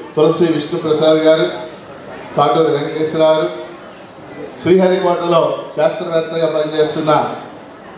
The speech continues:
గోపికృష్ణ గారు, పని పవన్ శాస్త్రి, సీఈఓ of ఈ అభ్యాస్ అకాడమీ. అతను చూస్తుంటే చాలా గర్వంగా ఉంది.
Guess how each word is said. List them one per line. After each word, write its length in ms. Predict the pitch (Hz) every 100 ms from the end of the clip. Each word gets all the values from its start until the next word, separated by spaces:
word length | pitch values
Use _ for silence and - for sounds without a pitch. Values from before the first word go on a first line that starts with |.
| 123
గోపికృష్ణ 600 | 151 170 156 147 160 156
గారు, 220 | 151 156 151 - - - - - - - - - -
పని 180 | 147 185
పవన్ 360 | - 185 185 185
శాస్త్రి, 640 | - 170 170 175 165 - - - - - - - - - - - - - - - - -
సీఈఓ 420 | 185 196 190 185
of 300 | 180 180 156
ఈ 20 |
అభ్యాస్ 460 | 170 160 165 156 156
అకాడమీ. 460 | 156 147 147 147 - - - - - - - - - - -
అతను 400 | 135 147 160 156
చూస్తుంటే 760 | 196 196 190 185 185 170 - - - - - - - 156
చాలా 140 | 160
గర్వంగా 600 | - 143 185 185 180 175
ఉంది. 240 | 151 -